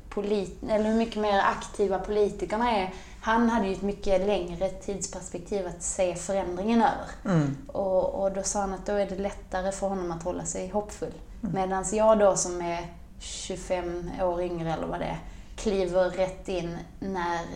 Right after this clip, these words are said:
Speaker 1: den här klimatproblematiken har blivit uppmärksammad, eh, men vi inte riktigt hunnit börja agera på den än. Eh, medans han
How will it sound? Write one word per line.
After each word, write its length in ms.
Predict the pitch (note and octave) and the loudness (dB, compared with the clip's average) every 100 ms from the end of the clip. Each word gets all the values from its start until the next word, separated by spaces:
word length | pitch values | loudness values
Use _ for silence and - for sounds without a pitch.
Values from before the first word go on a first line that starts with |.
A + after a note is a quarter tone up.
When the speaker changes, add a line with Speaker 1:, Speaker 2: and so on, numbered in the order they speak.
| - | -10
Speaker 1:
den 200 | F#3+ F3+ | -8 -4
här 100 | F3+ | -4
klimatproblematiken 1600 | - G3 G3 G3 - - F3 F3 E3+ E3 F3 E3+ - A#3 G#3+ G#3 - - - - | -4 0 4 4 2 -2 0 0 -2 -2 -2 -2 0 0 0 -4 -10 -14 -14 -12
har 560 | - G3+ A3 A#3+ A#3 | 0 6 8 8 6
blivit 600 | G#3+ A#3 A3+ G3 F3+ F3+ | 4 4 6 4 0 -2
uppmärksammad, 800 | F#3+ F3+ E3 - E3+ D#3+ D#3 D#3+ - - - - - - | -4 -4 -6 -4 -2 -2 -2 -4 -8 -14 -14 -14 -14 -10
eh, 480 | F3 E3+ E3+ F3 - | -6 -4 -4 -4 0
men 320 | G3 F#3 F#3 | 2 2 2
vi 80 | F#3 | 2
inte 320 | F#3 F3+ F3 | 0 2 0
riktigt 500 | E3+ F#3+ - F#3 F3 | 2 0 2 0 2
hunnit 300 | G3+ F#3 F3+ F#3 | 2 2 0 4
börja 280 | F#3 F#3 F3 | 6 6 4
agera 400 | E3+ F#3 F3+ F#3+ | 2 4 4 4
på 240 | G#3 A#3+ E3 | 8 8 8
den 140 | - | 4
än. 180 | - - - - - - - - | -4 -6 -10 -12 -12 -12 -14 -12
Eh, 580 | - - F#3+ - - - | -6 -6 -4 -6 -6 -6
medans 280 | F#3+ F3 - | -4 -4 -4
han 320 | F3 E3+ E3+ | -6 -6 -8